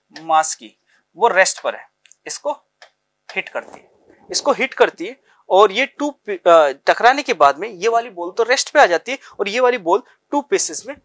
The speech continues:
ब्रेक हो जाती है। एक पीस जो है वो वाई एक्सिस में मूव करता है और जो दूसरा पीस है वो थर्टी डिग्री डायरेक्शन पर वी वेक्टर वेलोसिटी से मूव करता है। ठीक है, तो हम लोगों को ने,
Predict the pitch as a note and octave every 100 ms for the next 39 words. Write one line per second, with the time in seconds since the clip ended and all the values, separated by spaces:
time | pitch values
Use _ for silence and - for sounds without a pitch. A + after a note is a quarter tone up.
0 | _ C#3 D#3 F3+ - D#3+ C3+ B2 - G#2+
1 | - _ _ A#3+ C4+ - D4 G3+ G#3 A3+
2 | F3 G#3 D#3 D#3+ G3+ A3+ C4+ B3+ C#4 F#3+
3 | D#3 - - G3 C4+ - - G#3+ B3 E3+
4 | A3 - C4+ C4+ D4 - E3+ - _ A#3+
5 | - F#3+ F#3+ B3+ F3 E3+ B3+ _ _ E3+
6 | D#3 - E3 D#3 E3+ - _ _ D3 G3+
7 | C4+ F#3 C#3 F#3+ E3 C#3 C#3 C3 D3 -
8 | D4 _ _ _ _ _ _ _ - _
9 | _ D#3+ C#3+ - A2+ - G2+ - _ _
10 | _ C#4 A3 C3+ _ _ A#3 - A3 C#4
11 | B3+ G#3 E3 E3+